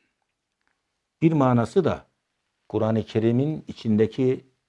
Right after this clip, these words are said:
manalar ve muhtevalar, işaret ettiği meseleler ve konular yazmakla bitmez.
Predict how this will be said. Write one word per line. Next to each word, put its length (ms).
manalar 640
ve 80
muhtevalar, 760
işaret 520
ettiği 320
meseleler 580
ve 120
konular 520
yazmakla 800
bitmez. 600